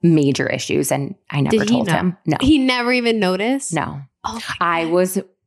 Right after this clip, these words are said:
Speaker 1: very good at hiding it, though.
Speaker 2: Okay.
Speaker 1: Like, with all due respect, not one person in my life knew. No one.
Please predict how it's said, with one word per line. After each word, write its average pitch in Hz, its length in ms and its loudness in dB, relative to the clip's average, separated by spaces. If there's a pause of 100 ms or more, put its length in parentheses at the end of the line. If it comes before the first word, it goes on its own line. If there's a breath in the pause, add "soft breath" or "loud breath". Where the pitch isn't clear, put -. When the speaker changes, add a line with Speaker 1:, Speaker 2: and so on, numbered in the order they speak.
(200)
Speaker 1:
very 131 720 -4
good - 360 -8
at - 140 -6
hiding - 360 -12
it, - 140 -18
though. 190 260 -2
Speaker 2:
Okay. 196 200 0
Speaker 1:
Like, 143 240 -2
with 151 240 -2
all 143 200 2
due 151 140 -2
respect, 143 400 -6
not - 180 -4
one 135 380 -4
person 131 360 -6
in 135 80 -8
my 123 140 -10
life 123 260 -12
knew. 98 200 -12 (680)
No 147 320 2
one. 127 640 -2